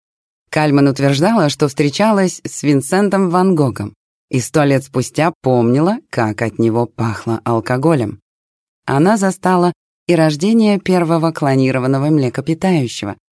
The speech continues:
овечки Долли, в тысяча девятьсот девяносто шестом году.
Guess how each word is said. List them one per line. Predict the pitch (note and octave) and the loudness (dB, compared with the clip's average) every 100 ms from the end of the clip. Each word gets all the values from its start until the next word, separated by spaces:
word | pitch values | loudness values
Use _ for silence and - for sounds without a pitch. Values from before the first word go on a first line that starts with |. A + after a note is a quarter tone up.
| _ - | _ -4
овечки | F3+ F#3+ G3+ - G3 | 0 2 0 -2 -4
Долли, | F#3+ F3 B2+ G#2 G2+ _ _ _ _ | 0 0 0 -2 -6 _ _ _ _
в | - | -8
тысяча | D#3 D3+ D3 C3+ C#3+ | -2 0 0 -2 -2
девятьсот | B2+ B2+ C3 F3 F3+ | -2 -2 -2 -2 0
девяносто | D3 B2+ B2+ A#2 B2+ | 0 0 0 0 -4
шестом | - D3 - A#2 A2 | -4 -4 -2 -2 0
году. | C3+ C#3 G#2+ | -2 -2 -4